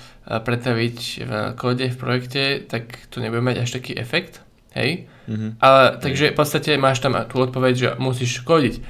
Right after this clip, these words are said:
Speaker 1: No ale ak budeš stále kodiť to isté a nikdy nevyskúšaš niečo nové, tak tiež je to na nič. Čiže treba robiť obe,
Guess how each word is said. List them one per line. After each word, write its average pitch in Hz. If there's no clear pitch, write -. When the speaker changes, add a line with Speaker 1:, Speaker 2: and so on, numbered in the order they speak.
Speaker 1:
No 151
ale 147
ak 147
budeš 143
stále 135
kodiť 131
to 127
isté 123
a 127
nikdy 123
nevyskúšaš 120
niečo 127
nové, 139
tak 123
tiež 131
je 127
to 123
na 113
nič. 123
Čiže 120
treba 127
robiť 127
obe, 123